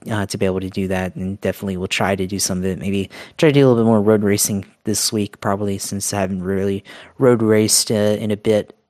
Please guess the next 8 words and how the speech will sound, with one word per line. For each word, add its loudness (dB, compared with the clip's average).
uh, -4
and, -6
you -8
know, -8
haven't -8
been -8
able -10
to -2